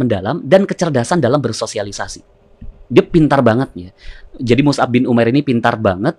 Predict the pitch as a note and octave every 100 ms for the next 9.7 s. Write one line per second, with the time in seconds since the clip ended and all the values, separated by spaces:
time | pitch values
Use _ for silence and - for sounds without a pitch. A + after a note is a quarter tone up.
0 | - F#2 G#2+ - A2+ A2 A2+ _ - A#2
1 | A2+ A#2 A2+ A#2 G#2 F#2+ A2+ F#3 - _
2 | _ _ _ _ - - - - - -
3 | C#3 C3 A#2 D3+ A3 - - - - _
4 | - - B2+ C3+ G3+ F3+ - A3+ G3+ -
5 | - A2+ A2 C#3 A2+ A#2+ G2+ G#2 F#3 -
6 | A#2 G#2 G#2+ A2 A2 A2 G#2 G2 G2 D#3+
7 | - C3+ C#3 G3 - - _ - D3 F3
8 | G3 B2+ G#2+ B2 F#2+ - _ G#2 G#2+ -
9 | - B2 C3+ C3 E3+ -